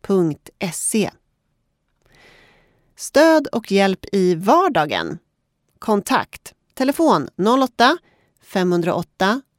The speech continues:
noll två, femhundranittio. E-post anissa punkt alali. Anissa stavas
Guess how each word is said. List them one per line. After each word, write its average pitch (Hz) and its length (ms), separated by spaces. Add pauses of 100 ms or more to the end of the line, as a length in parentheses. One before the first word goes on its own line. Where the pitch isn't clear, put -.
(120)
noll 202 360
två, 196 420 (420)
femhundranittio. 175 1400 (640)
E-post 202 800 (500)
anissa 226 840
punkt 175 480
alali. 208 720 (340)
Anissa 196 600
stavas 190 680